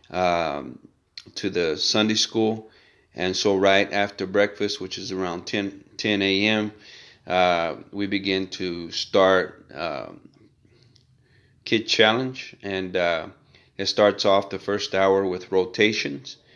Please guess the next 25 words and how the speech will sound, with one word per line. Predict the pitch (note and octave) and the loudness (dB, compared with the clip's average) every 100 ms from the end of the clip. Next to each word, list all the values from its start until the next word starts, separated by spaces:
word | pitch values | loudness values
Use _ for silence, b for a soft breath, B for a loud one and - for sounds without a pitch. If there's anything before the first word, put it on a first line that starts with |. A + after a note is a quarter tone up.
| b b b | b b b
And, | - F#2 F#2 | -8 -6 0
uh, | F#2 F#2+ | 2 2
we | G2 | 0
have | F#2+ F#2+ F2+ | 2 2 2
rotation | F#2 F#2 - G2+ - F#2 | -2 -4 -2 0 -2 -8
stations, | - G2+ G#2+ - A2 G#2+ G#2 - - b b b - | -4 2 2 0 -4 -8 -10 -16 -18 b b b -10
and | F2+ F2 F2 | -6 -6 -6
the | |
classrooms | - - F#2+ - G2+ F#2+ F#2 | 0 4 6 4 -4 -4 -2
are | E2+ | -2
set | E2+ - F#2+ | -2 0 2
out | F#2 F#2 F2+ - _ _ _ _ _ _ - - | 4 2 0 -8 _ _ _ _ _ _ -16 -6
so | A2 | 0
that | F#2+ F#2 | 0 2
they | G2 | -2
can | F#2+ F2+ F#2 | 0 -4 -4
engage | F#2+ F2+ F#2+ G#2 G#2 G2+ | -6 -2 2 4 2 -2
in | F2+ | -6
every | F2+ F2+ F#2 | -6 -6 -8
class | - G2 G#2 A2 - - B B B B - | -4 2 2 2 -6 -12 B B B B -14
in | F#2 | -10
their | F#2 | -8
small | F2+ G2 F#2 F#2+ | -8 -4 -2 -2
groups. | F#2 G2+ A#2 A#2 - | 0 0 0 -2 -8
Usually | G2 G2 G2 G2+ F#2 F2+ | -4 -4 -2 0 0 -2